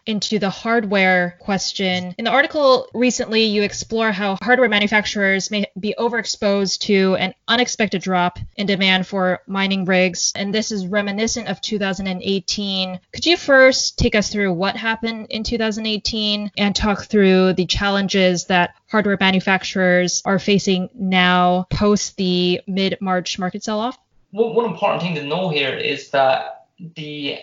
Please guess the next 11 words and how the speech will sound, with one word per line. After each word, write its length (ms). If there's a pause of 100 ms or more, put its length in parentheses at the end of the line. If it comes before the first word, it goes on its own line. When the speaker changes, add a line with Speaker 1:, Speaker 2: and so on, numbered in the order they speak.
Speaker 2:
um, 420
hardware 500
manufacturers 920
of 160
asic 320
mining 380
rigs 520
is, 220
it's 180
a 180
very 640